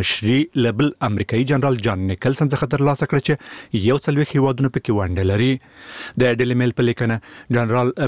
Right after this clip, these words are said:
میلر ته دغه قومنداني په داسې حال کې انتقالیږي چې افغان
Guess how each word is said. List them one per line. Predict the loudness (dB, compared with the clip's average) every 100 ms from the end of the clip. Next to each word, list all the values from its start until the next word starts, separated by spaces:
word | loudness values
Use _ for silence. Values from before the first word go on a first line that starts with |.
| 2
میلر | 2 2 0
ته | 0 0
دغه | -2 0
قومنداني | 2 2 2 2
په | 0 -2 -2
داسې | -2 -2
حال | -2 -2
کې | -2
انتقالیږي | -2 -2 0 2 2 0
چې | -2 0
افغان | 0 0